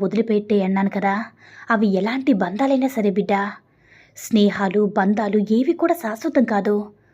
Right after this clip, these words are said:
మనకు ఆత్మీయులు అనుకున్న వారు సైతం నీ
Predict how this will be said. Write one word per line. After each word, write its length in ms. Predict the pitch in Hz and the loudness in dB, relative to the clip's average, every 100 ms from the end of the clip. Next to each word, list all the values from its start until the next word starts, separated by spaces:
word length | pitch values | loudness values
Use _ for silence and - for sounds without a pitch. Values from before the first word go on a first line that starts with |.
| _ _ - | _ _ 0
మనకు 360 | 208 202 202 208 - 196 | 2 2 0 -2 -2 -6
ఆత్మీయులు 420 | 214 - 240 220 196 | -4 4 6 6 4
అనుకున్న 300 | 202 208 190 | 0 0 0
వారు 220 | 190 190 190 | 2 0 -2
సైతం 340 | 202 196 196 208 - - _ | -2 0 -2 -2 -10 -20 _
నీ 120 | 233 | 6